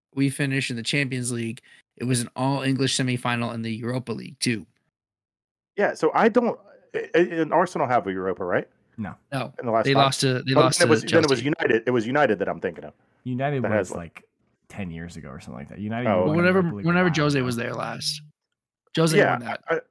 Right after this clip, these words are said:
Speaker 2: I'm j-, yeah, Jose was the last five years at, at United. Anyways,
Speaker 3: No,
Speaker 2: we're
Speaker 3: no, he
Speaker 2: getting
Speaker 3: wasn't.
Speaker 2: bogged down. But what, what, what I'm saying is, how could England not get the coefficient that they
Speaker 1: 'Cause
Speaker 2: need?
Speaker 1: all
Speaker 2: I,
Speaker 1: the
Speaker 2: I don't
Speaker 1: teams dropped out.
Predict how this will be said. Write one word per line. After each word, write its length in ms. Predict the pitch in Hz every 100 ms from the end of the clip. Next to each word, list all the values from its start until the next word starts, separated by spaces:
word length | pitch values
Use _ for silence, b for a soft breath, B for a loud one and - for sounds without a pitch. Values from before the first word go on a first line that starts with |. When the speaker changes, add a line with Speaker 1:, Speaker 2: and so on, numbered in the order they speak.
| -
Speaker 2:
I'm 140 | 165
j-, 120 | 139 - _
yeah, 160 | 226 196 127
Jose 220 | 202 269
was 160 | 262
the 40 | 175
last 220 | 156 117
five 180 | 120 104
years 180 | 98 92
at, 140 | 87 -
at 180 | 107 98
United. 360 | 87 85 123 -
Anyways, 300 | 202 196 104
Speaker 3:
No, 60 | 143
Speaker 2:
we're 80 | 151
Speaker 3:
no, 60 |
he 40 | 185
Speaker 2:
getting 140 | 160
Speaker 3:
wasn't. 100 | 160 139
Speaker 2:
bogged 20 |
down. 200 | 190 139
But 100 | -
what, 220 | 160 -
what, 300 | - 196 - _
what 160 | 147 202
I'm 140 | 165
saying 500 | 143 196 220 139 117 - _ _
is, 340 | 127 123 107 - _ _
how 400 | - 165 190 202
could 300 | 170 190 156 -
England 420 | 151 160 160 135 110
not 280 | 131 135 - _ -
get 220 | 143 143
the 80 | -
coefficient 680 | - 131 113 147 143 101 - _ _ _ -
that 180 | 113 110
they 60 |
Speaker 1:
'Cause 100 | 147
Speaker 2:
need? 80 | -
Speaker 1:
all 200 | 139 151
Speaker 2:
I, 60 | 160
Speaker 1:
the 60 | 160
Speaker 2:
I 40 |
don't 140 | - 165
Speaker 1:
teams 280 | 160 143
dropped 420 | 123 170 147 135 143
out. 400 | 139 135 120